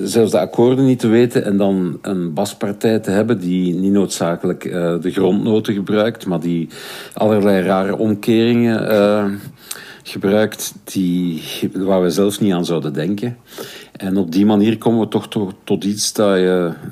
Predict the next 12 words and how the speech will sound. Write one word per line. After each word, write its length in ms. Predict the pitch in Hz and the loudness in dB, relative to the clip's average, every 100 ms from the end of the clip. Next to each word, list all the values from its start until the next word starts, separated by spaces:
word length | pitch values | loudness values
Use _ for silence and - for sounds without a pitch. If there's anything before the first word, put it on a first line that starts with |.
| - | -6
de 180 | 98 85 | -2 0
menssound 600 | 92 104 - 131 127 - | 0 0 0 0 -2 -6
k-, 80 | - | -12
zou 240 | - 95 | -6 -6
kunnen 260 | - 95 92 | -2 -2 0
noemen, 300 | 90 85 85 | 0 -2 -2
hè. 180 | 104 98 | -2 0
Dat 220 | 95 85 | -2 -4
speelt 280 | - 98 90 | -6 -6 -6
zich 160 | 92 | -8
vooral 300 | - 92 92 | -8 -4 -4
tussen 480 | 90 - - 95 | -4 -10 -8 -8